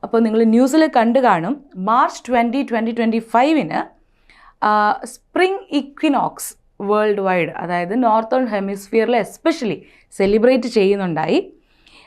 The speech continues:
ആ, ഇതാണ്, ആ, സ്പ്രിംഗ് വരുന്നതിൻ്റെ, സ്പ്രിംഗ് സീസൺ വരുന്നതിൻ്റെ ഒരു സെലിബ്രേഷൻ. പക്ഷേ ഈ വാക്ക്, സ്പ്രിംഗ് ഇക്വിനോക്സ് എന്ന് പറയുന്ന വാക്ക് നമുക്ക്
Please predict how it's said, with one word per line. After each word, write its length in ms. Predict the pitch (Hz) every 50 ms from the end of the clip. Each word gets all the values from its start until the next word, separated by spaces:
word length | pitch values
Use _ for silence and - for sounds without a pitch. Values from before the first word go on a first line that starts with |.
| _ -
ആ, 320 | - 220 220 220 220 226 226 -
ഇതാണ്, 840 | 294 311 311 339 311 277 269 269 294 349 415 427 - _ _ - 240
ആ, 140 | 247 247 247
സ്പ്രിംഗ് 600 | 240 - - _ - 285 330 359 392 415 415 330
വരുന്നതിൻ്റെ, 420 | 285 254 247 226 220 196 175 185
സ്പ്രിംഗ് 420 | 185 - - - - 339 349 392
സീസൺ 460 | 370 - 330 294 285 285 311 311 302 269
വരുന്നതിൻ്റെ 680 | 254 240 233 233 226 226 226 226 226 240 240 240 - -
ഒരു 160 | 214 208 220
സെലിബ്രേഷൻ. 800 | 220 - 214 202 196 208 185 190 196 196 175 - - 156 - - _ _ _ _ _ _ _ _ _ -
പക്ഷേ 260 | - 294 294 - 349
ഈ 80 | 359 359
വാക്ക്, 640 | 339 302 311 311 320 349 349 349 349 - 202 - -
സ്പ്രിംഗ് 520 | - - - _ - 294 330 339 359 381 - -
ഇക്വിനോക്സ് 640 | 285 285 277 - - 349 339 339 339 339 339 330
എന്ന് 120 | 320 311 302
പറയുന്ന 300 | 302 294 294 285 294 285
വാക്ക് 500 | 262 240 240 254 262 262 - 226 233 - - _ _ _ _ -
നമുക്ക് 380 | 208 214 233 233 233 240 -